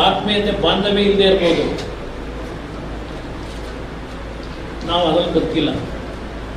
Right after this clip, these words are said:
ನಮಗೆ ನಮ್ಮ ತಂದೆ ತಾಯಿ ಆರೋಗ್ಯ ಮುಖ್ಯ ಇದೆ. ಎಷ್ಟೇ ನಾವು ಹೋರಾಟ ಮಾಡ್ಕೊಂಡು ಹೊರಗಡೆ, ನಾನು ಪ್ರಚಾರ ಸಭೆ ಮುಗಿದ್ರೆ ರಾತ್ರಿ ಎಷ್ಟೊತ್ತಾಗಲಿ ಹೋಗಿ ಅವರಿಗೆ ಒಂದು ಧೈರ್ಯ ಹೇಳಿ,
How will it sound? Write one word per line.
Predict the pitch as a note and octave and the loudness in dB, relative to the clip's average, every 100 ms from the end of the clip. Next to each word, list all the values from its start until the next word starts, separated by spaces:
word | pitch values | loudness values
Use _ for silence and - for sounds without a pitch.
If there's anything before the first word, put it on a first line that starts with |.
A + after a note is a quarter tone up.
| - D3+ | -8 -4
ನಮಗೆ | E3 F#3 F#3+ | -2 2 2
ನಮ್ಮ | E3 D#3+ | 2 0
ತಂದೆ | D3 C#3 - | 0 -2 2
ತಾಯಿ | D#3+ D#3 C3+ C3+ - D#3 | 6 6 6 2 2 4
ಆರೋಗ್ಯ | E3+ E3 D#3+ | 4 4 2
ಮುಖ್ಯ | - D3+ C#3+ | 0 2 2
ಇದೆ. | B2+ A2 - - - - - - - - - - - - - - - - - - D#3 | 0 -2 -6 -6 -8 -8 -8 -10 -10 -8 -8 -8 -8 -8 -8 -8 -8 -8 -8 -6 -2
ಎಷ್ಟೇ | F#3 - G#3+ G#3+ | -2 2 4 6
ನಾವು | G#3+ F#3+ | 6 6
ಹೋರಾಟ | G3 G#3 G#3 G#3 | 8 8 8 6
ಮಾಡ್ಕೊಂಡು | G3+ G3+ F#3+ | 4 2 4
ಹೊರಗಡೆ, | F#3+ F#3+ F#3 E3 - - - - - - - | 4 6 4 2 0 -6 -8 -10 -10 -10 -6
ನಾನು | F3 F3 | -4 2
ಪ್ರಚಾರ | F3 F#3 G3+ G3+ | 2 4 4 4
ಸಭೆ | G3 G3 | 2 2
ಮುಗಿದ್ರೆ | F3+ F#3+ F3 C3+ - - - - - - - - - - - - D#3 | 2 4 6 4 2 -6 -8 -8 -8 -8 -8 -10 -10 -10 -10 -6 2
ರಾತ್ರಿ | F3+ F#3 G3 F#3+ | 4 4 4 4
ಎಷ್ಟೊತ್ತಾಗಲಿ | - F#3+ F3+ F#3 E3 | 4 2 2 2 2
ಹೋಗಿ | F3+ F3+ F3 | 2 4 6
ಅವರಿಗೆ | D#3+ C3+ - - - - | 6 4 2 -2 -6 -4
ಒಂದು | E3 D#3+ | -2 0
ಧೈರ್ಯ | F3+ F#3+ E3 | 2 4 6
ಹೇಳಿ, | C#3+ | 4